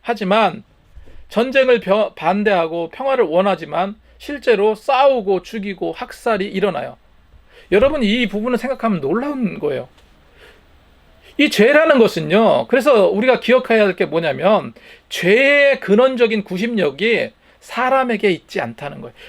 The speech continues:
죄의 근원적인 구심력은 사람에게 있는 것이 아니라 그 사람 가운데 역사하는 악한 사단의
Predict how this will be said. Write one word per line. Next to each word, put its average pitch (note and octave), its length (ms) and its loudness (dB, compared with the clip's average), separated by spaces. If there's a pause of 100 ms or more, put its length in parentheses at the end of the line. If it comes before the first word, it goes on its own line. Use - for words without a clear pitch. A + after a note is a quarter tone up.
죄의 C4+ 360 2
근원적인 A3+ 480 2
구심력은 G3 520 0
사람에게 A#3+ 460 0
있는 E3 180 -2
것이 D#3 180 -2
아니라 C#3 460 0 (280)
그 C#4 220 0
사람 B3+ 480 2
가운데 G#3+ 480 2
역사하는 F#3+ 640 0
악한 G3 460 -2
사단의 A3+ 580 -4